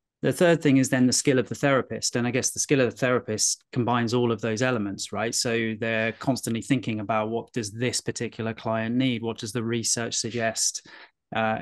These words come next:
is potentially best for this client, if there is any research, just to,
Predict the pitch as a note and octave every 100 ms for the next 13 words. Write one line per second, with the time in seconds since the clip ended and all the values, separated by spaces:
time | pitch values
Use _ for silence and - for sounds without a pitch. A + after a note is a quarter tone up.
0 | - C3 A2+ A2+ A2 - - A2 G#2 _
1 | - - A#2+ - A2+ A2+ A#2 - - A2
2 | A2+ - B2+ A2+ G2 - G#2 A#2 G#2+ G2
3 | G2+ G2+ G2+ G#2+ - - G#2+ - -